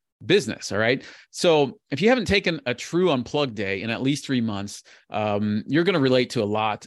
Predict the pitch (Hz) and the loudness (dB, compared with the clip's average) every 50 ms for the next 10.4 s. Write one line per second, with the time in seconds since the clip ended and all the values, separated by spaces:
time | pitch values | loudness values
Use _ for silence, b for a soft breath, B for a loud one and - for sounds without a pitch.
0 | - - 104 101 98 98 104 107 107 110 104 98 95 - - - - - 110 110 | -10 -6 -6 -6 -6 -8 -8 -4 -2 0 0 0 -2 -6 -10 -10 -10 -6 -2 0
1 | 110 104 107 104 101 - _ _ - - 139 131 - 127 120 110 107 98 98 - | 2 2 2 0 -2 -4 _ _ -4 0 0 0 0 0 -2 -2 -2 -2 -6 -8
2 | - 95 92 - - _ _ B B B B B 143 147 165 160 175 170 143 - | -8 -10 -10 -10 -12 _ _ B B B B B -4 -2 -2 -2 -2 -4 -2 0
3 | 220 285 294 - 208 151 123 - 127 117 110 - - 104 101 98 85 82 82 92 | -2 -2 0 0 0 0 0 0 -2 -4 -4 -6 -6 -8 -8 -8 -8 -8 -6 -4
4 | 113 160 190 185 - 208 180 170 151 - - 156 147 135 131 123 123 135 117 110 | -2 -2 -4 -2 -2 -2 -2 -2 -4 -6 -6 -6 -6 -4 -6 -6 -6 -4 -6 -6
5 | 90 - - - 180 196 202 190 180 175 170 165 165 160 160 147 B B B B | -6 -10 -8 -4 -2 0 2 2 2 2 2 2 2 2 0 -2 B B B B
6 | B - 135 139 131 135 120 127 127 127 123 120 117 113 110 107 - 107 104 104 | B -4 -4 -2 0 -2 0 2 0 0 0 0 -2 -2 -2 -4 -4 -4 -4 -2
7 | 101 101 98 98 92 b b b b _ - - 107 104 - 104 107 110 - - | -2 -2 -2 -4 -4 b b b b _ -10 -8 -8 -6 -6 -8 -8 -8 -12 -14
8 | - 78 113 - - 175 156 127 131 107 101 123 127 131 135 143 143 - - 113 | -14 -14 -12 -4 -2 -2 0 0 -2 -2 0 0 2 4 4 2 0 -2 -4 -4
9 | 117 120 131 139 110 101 - - - 123 120 120 - 127 117 110 120 120 120 120 | -2 0 0 -2 -2 -6 -10 -6 -4 -4 -4 -4 -4 -6 -6 -4 -4 -4 -2 -2
10 | 120 120 120 120 110 98 87 82 | -2 -2 -2 -2 -4 -4 -8 -12